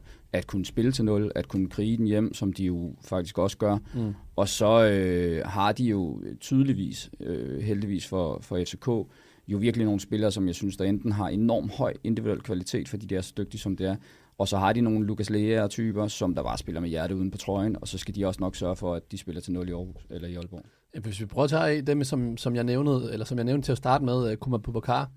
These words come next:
Speaker 2: Babakar, sorry. Han ligner jo på ingen måde en mand, der har spillet, øh, hundrede og seksogtres kampe i serien, Mikkel, og, og scoret niogtredive mål. Jeg synes, han virker ugidelig, og som tidligere angriber, så havde jeg forventet meget af en spiller som ham. Øh, det kan godt være, han ikke har haft lang tid endnu, men, men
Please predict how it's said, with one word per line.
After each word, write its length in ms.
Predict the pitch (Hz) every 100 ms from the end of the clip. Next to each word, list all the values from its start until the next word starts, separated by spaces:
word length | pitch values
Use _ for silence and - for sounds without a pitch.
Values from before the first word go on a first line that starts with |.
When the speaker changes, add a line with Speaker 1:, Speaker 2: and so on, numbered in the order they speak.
| _ _
Speaker 2:
Babakar, 500 | 131 135 - 107 104
sorry. 240 | 110 104 107 - - - - _ _ _
Han 200 | 135 143
ligner 320 | 127 170 202
jo 80 | 147
på 120 | 131
ingen 120 | 165
måde 160 | 156 165
en 80 |
mand, 200 | 143 147
der 60 | 131
har 60 | 117
spillet, 540 | 143 151 139 120 120
øh, 260 | 135 135 135
hundrede 260 | - 160 156
og 60 |
seksogtres 400 | 135 135 131 131
kampe 320 | 131 127 143 127
i 20 |
serien, 340 | - 127 127
Mikkel, 280 | 117 113 110
og, 400 | 110 107 107 101
og 100 | 110
scoret 340 | - 143 156
niogtredive 500 | 131 151 139 - 117
mål. 260 | 120 123 120 - - _ _ _
Jeg 80 | 135
synes, 180 | 127 160
han 160 | 151 139
virker 240 | 170 170 -
ugidelig, 480 | 156 135 185 156 135
og 80 | 131 131 98 90
som 200 | - 139
tidligere 320 | 127 190 180
angriber, 340 | 151 160 131 120
så 220 | 151 135 - _ -
havde 180 | 127 120
jeg 80 |
forventet 320 | 135 151 123 101
meget 280 | 107 196
af 40 | 151
en 60 |
spiller 220 | 123 139 135
som 140 | 120
ham. 260 | 127 135 143 - - - _
Øh, 60 | 123
det 60 |
kan 100 | 139
godt 140 | 165 165
være, 80 |
han 60 | 156
ikke 120 | 160
har 60 | 143
haft 120 | 135
lang 220 | 147 156
tid 140 | 160 147
endnu, 200 | 143 175
men, 380 | 156 135 123
men 520 | 131 135 127 123 113